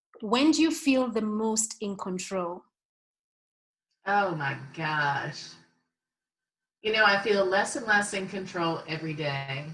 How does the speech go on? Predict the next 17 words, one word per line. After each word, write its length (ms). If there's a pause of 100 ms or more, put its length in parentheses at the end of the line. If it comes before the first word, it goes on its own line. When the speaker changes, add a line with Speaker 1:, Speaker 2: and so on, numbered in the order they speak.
(240)
Speaker 2:
Um, 400
I 160
feel 260
the 140
most 460
in 160
control 800
when 320
I 240
let 420
God 420
be 120
in 160
control. 480 (680)
I 100
feel 280
the, 320